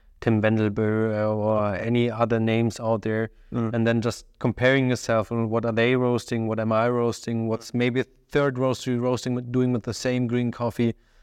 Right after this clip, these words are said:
Speaker 1: Um, that's what makes coffee so exciting, that it's, um, an unfinished product, um, that we get from the,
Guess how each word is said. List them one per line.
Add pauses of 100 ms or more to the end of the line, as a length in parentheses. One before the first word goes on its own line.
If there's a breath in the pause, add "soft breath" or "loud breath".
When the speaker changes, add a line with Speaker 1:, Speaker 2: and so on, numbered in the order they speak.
(220)
Speaker 1:
Um,
that's (380)
what
makes
coffee
so
exciting,
that
it's,
um, (640)
an
unfinished
product,
um,
that
we
get (260)
from
the,